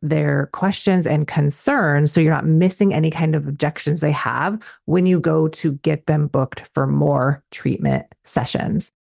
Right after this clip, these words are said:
And then the last strategy involves just delivering results. Once your client is on your books, it's over-delivering their results to them, getting them out of pain, and continuing to go through the other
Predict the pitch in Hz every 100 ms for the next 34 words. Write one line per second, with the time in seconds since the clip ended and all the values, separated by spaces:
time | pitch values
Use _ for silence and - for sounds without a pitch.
0 | _ _ _ 208 226 226 220 202 233 -
1 | - 226 208 196 175 175 165 156 156 160
2 | 165 165 165 156 151 151 180 175 175 175
3 | - - 156 135 147 127 - - - _
4 | _ - 185 208 202 208 190 180 156 160
5 | 160 165 160 156 151 147 151 - - _
6 | 151 139 - - _ _ 180 185 196 185
7 | 175 160 165 160 160 160 - _ 127 135
8 | 151 147 120 - _ _ _ _ _ -
9 | 160 151 156 170 - 175 156 156 160 160
10 | 165 160 151 156 - 156 143 151 - _
11 | - - 180 196 170 208 196 214 220 214
12 | 185 151 156 180 - 165 165 160 151 147
13 | - 147 151 156 151